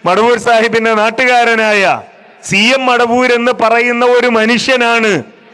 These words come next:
എന്ന് വാദിക്കുന്ന ആളുകൾ, അതിന് പോലും തെളിവ് ധരിക്കുന്നത്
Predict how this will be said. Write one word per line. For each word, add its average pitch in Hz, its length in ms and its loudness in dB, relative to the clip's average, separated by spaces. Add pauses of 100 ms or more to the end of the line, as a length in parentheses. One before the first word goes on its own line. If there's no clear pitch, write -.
(220)
എന്ന് 214 360 0
വാദിക്കുന്ന 233 760 0
ആളുകൾ, 220 640 0 (500)
അതിന് 233 360 0
പോലും 240 540 0
തെളിവ് 233 340 0
ധരിക്കുന്നത് 226 800 0